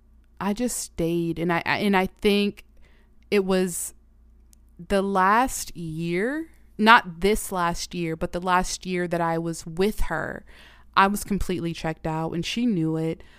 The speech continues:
Um, and so I finally had made the decision, after everything that I'd been through with her, that I'm either gonna choose her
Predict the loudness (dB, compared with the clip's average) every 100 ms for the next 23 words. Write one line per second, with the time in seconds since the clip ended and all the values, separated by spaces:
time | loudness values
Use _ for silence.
0 | -14 -4 0 0 -2 -6 -6 -4 -4 -2
1 | 0 0 0 0 -2 0 0 0 -2 0
2 | 0 0 -2 -4 -4 -6 -4 -2 0 -2
3 | -4 -4 -2 -2 -2 -2 -2 -4 -2 -4
4 | -2 -4 -2 -2 -2 -4 -4 -4 -4 -6
5 | -6 -6 -6 -6 -6 -8 -14 -20 -20 -20
6 | -20 _ -8 2 4 6 2 -2 -12 _
7 | -20 _ _ _ _ _ 0 2 2 0
8 | 2 2 0 -2 -4 -4 -4 -6 -2 -2
9 | 0 -4